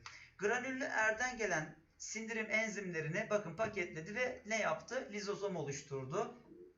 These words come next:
Bu da yine yıldızlı bir başka me-, e, şeyi, görevi. E, gördüğünüz gibi bu mavi renkle yazılan kısım arkadaşlar. <clears throat> Bunu birkaç kere anlatacağım demiştim. Lizozomda yine değişeceğiz, e, değineceğiz.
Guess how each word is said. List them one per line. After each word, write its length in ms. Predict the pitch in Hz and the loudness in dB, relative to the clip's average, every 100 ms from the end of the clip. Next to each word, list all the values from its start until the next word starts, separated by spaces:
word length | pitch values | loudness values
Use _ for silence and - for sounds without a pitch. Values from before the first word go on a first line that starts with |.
| _ _ - | _ _ -10
Bu 180 | 233 220 | -4 0
da 60 | |
yine 240 | 180 165 160 | 2 2 0
yıldızlı 720 | 160 156 147 151 160 262 240 | 0 0 -2 -2 -2 -2 -2
bir 120 | 165 | 2
başka 360 | 156 147 - 143 | 2 2 -2 -4
me-, 380 | 143 135 131 | -4 -2 -2
e, 40 | 127 | -2
şeyi, 420 | - 135 151 165 | -2 0 0 0
görevi. 640 | 160 147 131 131 214 - - - - - | 2 2 2 2 0 -2 -12 -18 -14 -2
E, 200 | 151 151 | 0 0
gördüğünüz 480 | 165 233 233 262 202 | 2 4 4 2 0
gibi 180 | 196 | 2
bu 260 | 208 208 202 | 8 8 8
mavi 380 | 180 185 202 190 | 2 2 2 2
renkle 280 | 170 151 151 | 0 0 0
yazılan 440 | 147 131 143 139 | 0 2 0 0
kısım 280 | 151 156 151 | -2 -2 2
arkadaşlar. 640 | 139 147 139 135 180 214 - - - | 2 2 0 2 4 2 2 -8 -2
<clears throat> 120 | - 208 156 - | 2 4 2 2
Bunu 300 | 202 208 196 | 4 4 2
birkaç 340 | 175 190 185 | 2 2 2
kere 160 | 170 156 | 0 0
anlatacağım 640 | 160 160 151 - 151 139 | 0 -2 -4 -2 -2 0
demiştim. 640 | 160 160 - 156 202 - - - _ _ _ _ - | -2 -2 -2 -2 -4 -6 -16 -20 _ _ _ _ -4
Lizozomda 600 | 147 147 170 156 156 127 | -2 0 0 0 0 -2
yine 300 | 127 160 160 | -2 -2 0
değişeceğiz, 580 | 139 131 - 160 185 - - - - | 0 -2 -2 0 0 -2 -12 -20 -6
e, 80 | 139 139 139 135 147 | 2 4 6 4 2
değineceğiz. 600 | 143 139 135 175 - | 2 2 2 2 0